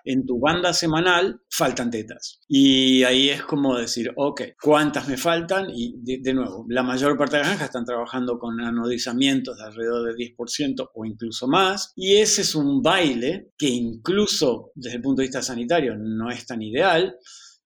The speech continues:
porque te, te, sobre todo en el modelo danés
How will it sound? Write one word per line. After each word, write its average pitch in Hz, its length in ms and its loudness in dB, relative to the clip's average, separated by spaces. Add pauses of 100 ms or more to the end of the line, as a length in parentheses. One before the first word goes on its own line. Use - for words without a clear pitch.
(180)
porque 117 560 -10
te, 113 340 -8
te, - 220 -16
sobre 113 380 -10
todo 135 360 4
en 120 120 0
el 113 80 -2
modelo 120 560 2
danés 123 640 -2